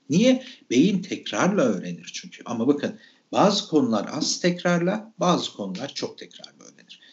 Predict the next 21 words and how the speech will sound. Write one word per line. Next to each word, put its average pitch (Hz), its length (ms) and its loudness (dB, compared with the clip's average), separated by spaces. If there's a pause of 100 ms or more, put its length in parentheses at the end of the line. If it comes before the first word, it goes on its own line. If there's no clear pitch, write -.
(260)
Bir 262 100 4
de 185 80 4
şunu 185 220 2
söyleyeyim 101 380 -2
öğrenmeyle 95 520 -6
ilgili 92 300 -8
çocuklar. 143 680 -2 (460)
Öğrendiklerimiz, 165 1200 2
bakın 101 320 -10
ne 147 60 2
yeni 131 360 4
öğreniyorsak, 104 720 -2 (240)
bildiğimiz 156 600 0
bir 131 60 0
şeyle 127 420 0
ya 110 200 2
ilişkilidir 165 760 -2
ya 151 220 0
da 120 60 -4
onun 113 200 -6
türevidir. - 680 -16